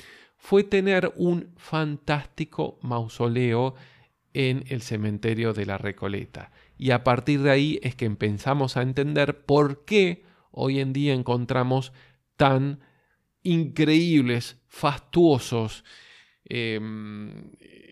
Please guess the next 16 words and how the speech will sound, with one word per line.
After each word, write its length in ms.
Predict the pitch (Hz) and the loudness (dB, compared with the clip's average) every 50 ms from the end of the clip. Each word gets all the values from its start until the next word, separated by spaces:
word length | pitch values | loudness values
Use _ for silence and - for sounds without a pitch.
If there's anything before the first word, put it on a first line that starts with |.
| _ _ _ _ _ _ _ _ _ _ _ _ _ | _ _ _ _ _ _ _ _ _ _ _ _ _
muy 640 | 170 175 170 165 185 202 220 226 220 202 170 151 - - | -8 -6 -2 0 0 2 2 2 0 0 0 -2 -2 -2
elaborados 1120 | 127 147 147 143 147 143 139 147 151 165 185 214 226 220 196 151 123 117 110 110 110 - - | -2 -2 0 0 0 0 2 2 2 4 4 4 4 4 4 4 4 4 2 0 -4 -8 -8
mausoleos 960 | 120 127 123 123 123 117 - 131 135 143 160 165 156 147 147 160 165 - - _ _ | -4 -2 -2 -2 -2 -2 -2 -2 0 2 2 2 2 2 2 0 -2 -4 -8 _ _
en 180 | - 143 143 151 | -4 -2 0 0
el 120 | 143 127 | 0 -2
cementerio 560 | - - 120 120 120 117 113 143 143 151 147 | -2 -4 -2 -2 -2 -2 -2 -2 0 2 2
de 100 | 135 135 | 2 2
la 100 | 135 135 | 0 0
Recoleta, 720 | 135 143 139 - 156 156 160 160 160 - 170 170 160 - - | -2 -2 0 0 0 2 2 0 0 0 -2 -2 -2 -4 -6
y 240 | - 147 151 151 156 | -6 -4 -4 -4 -4
por 340 | 151 _ _ - 143 143 143 | -6 _ _ 0 2 2 2
eso 340 | 151 151 - - 151 143 139 | 2 0 0 -2 -2 -2 -2
bien 600 | 123 120 123 135 139 143 147 147 151 151 143 120 | -4 -4 0 2 4 4 4 2 0 -4 -4 -2
vale 260 | 127 127 135 135 127 | 0 0 2 2 0
la 160 | 123 117 117 | 0 -2 0
pena 400 | - 123 123 120 127 131 131 127 | 0 -2 -2 0 0 0 -2 -2